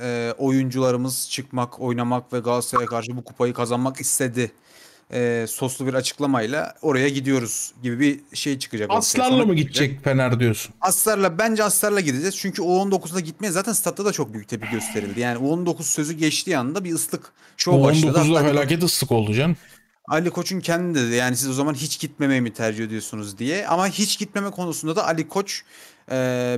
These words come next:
Speaker 1: biraz geri adım atıyor. Sanırım, e, hukuki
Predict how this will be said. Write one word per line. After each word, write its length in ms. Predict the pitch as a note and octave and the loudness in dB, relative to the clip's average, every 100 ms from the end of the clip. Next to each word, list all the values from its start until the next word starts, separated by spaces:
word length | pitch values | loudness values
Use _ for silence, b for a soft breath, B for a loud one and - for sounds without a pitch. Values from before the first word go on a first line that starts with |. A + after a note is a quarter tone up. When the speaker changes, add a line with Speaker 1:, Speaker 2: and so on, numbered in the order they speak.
| A#2+ | 0
Speaker 1:
biraz 380 | B2+ B2 - - | 0 2 0 -2
geri 240 | B2+ B2 | 0 2
adım 220 | B2 A#2 | 2 0
atıyor. 380 | A2+ A2 A2+ B2+ | -4 -4 -6 -6
Sanırım, 480 | - C3 A#2+ A#2 A#2 _ - | -4 -4 -2 -4 -8 _ -16
e, 40 | |
hukuki 760 | A#2 A2+ B2+ B2+ A2+ B2 A#2 A2+ | -12 -8 -6 -6 -4 -4 -6 -8